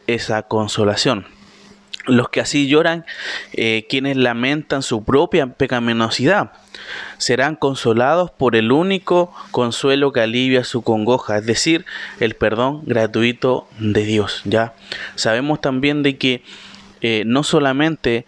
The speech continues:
el llorar por nuestra pecaminosidad vamos a ser consolados, sino que al llorar por ver a otros que nos están haciendo las cosas correctamente delante del Señor. El regenerado,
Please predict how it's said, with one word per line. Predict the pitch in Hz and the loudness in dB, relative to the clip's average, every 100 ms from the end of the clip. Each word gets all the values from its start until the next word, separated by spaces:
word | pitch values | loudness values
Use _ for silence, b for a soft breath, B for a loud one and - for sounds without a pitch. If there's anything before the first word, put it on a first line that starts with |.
| B | B
el | 113 113 110 | -2 0 2
llorar | 113 123 - | 2 2 0
por | 123 110 | -2 0
nuestra | - 117 139 160 - 139 - | 2 4 4 0 -4 -6 -4
pecaminosidad | 127 131 123 120 117 - 113 131 160 | -4 -2 -2 -2 -2 0 2 2 0
vamos | 131 117 117 | -2 -2 -4
a | |
ser | 117 120 | -2 -2
consolados, | - 113 117 110 104 101 | -2 -2 0 2 0 -2
sino | 107 113 117 | 0 0 2
que | 120 | 0
al | 113 | 2
llorar | 107 110 127 151 B B B - | 0 0 -2 -4 B B B -4
por | 117 117 117 B B | 0 0 0 B B
ver | 101 98 156 208 143 - | -2 2 4 2 -2 -6
a | - 110 | -4 0
otros | 139 220 - 110 101 - - | 2 2 2 0 -2 -10 -4
que | 117 | -2
nos | 113 104 | -2 -6
están | - 135 | -6 -4
haciendo | 123 - 143 143 135 139 B B B | -4 0 0 2 0 0 B B B
las | 117 98 | -2 -2
cosas | - 127 135 - | -4 -4 -4 -2
correctamente | 120 113 - 123 113 131 147 120 | -2 -2 -2 -4 -2 -2 0 2
delante | 113 113 110 113 | 2 0 0 0
del | 107 | 0
Señor. | - 101 117 123 - B B B B | -2 0 0 0 -4 B B B B
El | 113 120 | 0 0
regenerado, | 123 - 135 123 120 147 139 104 | 0 -2 0 2 2 2 0 -4